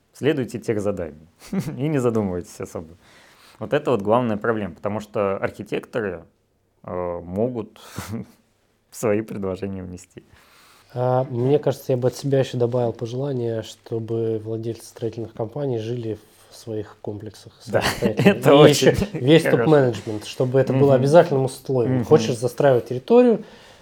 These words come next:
Speaker 2: у тебя там сто процентов будет прописка, всё вот.
Speaker 1: <laughs>
Speaker 2: Вот ты, твоя компания, строишь вот здесь вот всё,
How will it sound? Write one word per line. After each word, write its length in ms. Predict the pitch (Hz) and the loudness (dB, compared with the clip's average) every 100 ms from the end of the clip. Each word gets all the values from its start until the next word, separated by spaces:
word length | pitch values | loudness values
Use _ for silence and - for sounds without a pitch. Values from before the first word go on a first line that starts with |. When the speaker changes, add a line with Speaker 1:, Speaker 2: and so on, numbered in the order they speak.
| _ 135 | _ -6
Speaker 2:
у 60 | |
тебя 400 | - 135 135 165 | 0 2 6 6
там 160 | 170 139 | 4 -2
сто 240 | - 160 | 0 0
процентов 420 | 139 127 - 127 113 | 0 -2 -4 -6 -6
будет 160 | 113 | -8
прописка, 640 | - 107 101 117 - - 101 - | -8 -10 -8 -12 -12 -18 -20 -20
всё 260 | - 110 | -14 -12
вот. 200 | 104 98 - - | -12 -14 -16 -10
Speaker 1:
<laughs> 680 | 123 - 139 - - - | -6 -4 -4 -4 -8 -8
Speaker 2:
Вот 140 | 117 107 - | -10 -10 -2
ты, 360 | 175 185 196 180 | 2 6 6 6
твоя 240 | 175 123 | 4 -2
компания, 640 | 120 131 127 156 165 156 131 | 0 0 2 4 4 4 0
строишь 540 | - 147 151 151 143 127 | -2 2 6 4 2 -10
вот 120 | 120 | -10
здесь 300 | 120 120 - | -6 -8 -8
вот 100 | 110 | -18
всё, 240 | - - | -20 -18